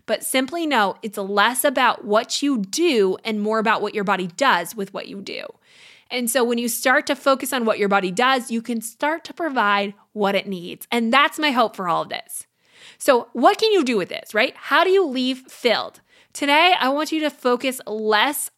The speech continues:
on macronutrients. In fact, just erase them from your mind. And I want you to start focusing on,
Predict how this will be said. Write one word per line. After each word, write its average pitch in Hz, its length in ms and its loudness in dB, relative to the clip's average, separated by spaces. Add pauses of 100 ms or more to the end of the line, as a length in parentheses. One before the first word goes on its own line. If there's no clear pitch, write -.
(120)
on 233 400 2
macronutrients. 196 960 -2 (200)
In 233 100 -2
fact, 311 300 0
just 294 280 -4
erase 247 520 0
them 349 200 -2
from 277 240 0
your 240 100 0
mind. 202 540 -4 (400)
And 262 120 0
I 277 40 2
want 311 260 0
you 370 80 0
to 370 100 -2
start 320 260 2
focusing 247 460 -4
on, 214 160 0